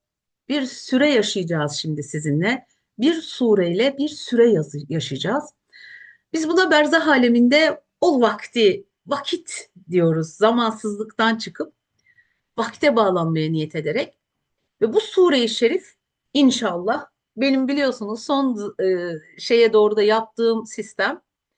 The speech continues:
suretlenerek, sure, süre ve suretlenerek bizim hayatımızda yaşanılır hale gelmesine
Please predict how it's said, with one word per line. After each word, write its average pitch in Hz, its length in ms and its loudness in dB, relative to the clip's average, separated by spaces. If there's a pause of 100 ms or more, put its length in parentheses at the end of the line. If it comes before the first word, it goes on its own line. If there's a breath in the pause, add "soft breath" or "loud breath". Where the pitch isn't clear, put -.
(680)
suretlenerek, 302 1200 -4 (180)
sure, 269 840 -6 (380)
süre 262 880 -2
ve 214 100 -2
suretlenerek 277 1120 -2 (520)
bizim 285 380 0
hayatımızda 254 1080 -2
yaşanılır 262 920 -2
hale 208 360 -8
gelmesine 214 800 -4